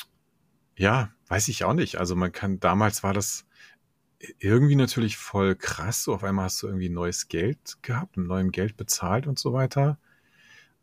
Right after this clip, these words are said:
Aber irgendwie war es dann auch doch erstaunlich reibungslos. So. Weiß nicht. Hab, äh, also ich hab jetzt keine besonders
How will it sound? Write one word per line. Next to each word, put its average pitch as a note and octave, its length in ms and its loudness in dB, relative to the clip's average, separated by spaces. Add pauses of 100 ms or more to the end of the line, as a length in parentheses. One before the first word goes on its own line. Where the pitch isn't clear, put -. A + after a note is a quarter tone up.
Aber F#2+ 360 4
irgendwie A#2+ 480 4
war A#2+ 160 6
es A#2 120 -2
dann A#2 200 0
auch A2+ 240 -10
doch - 320 -12
erstaunlich A2 880 -2
reibungslos. F#2+ 920 -2 (720)
So. E2 340 -2 (2000)
Weiß G2 200 -2
nicht. - 340 -8
Hab, - 120 -14 (340)
äh, F2 260 -4
also F2 160 0
ich E2+ 80 0
hab F#2+ 60 2
jetzt G2+ 160 -2
keine A2 600 4 (760)
besonders G2 1160 0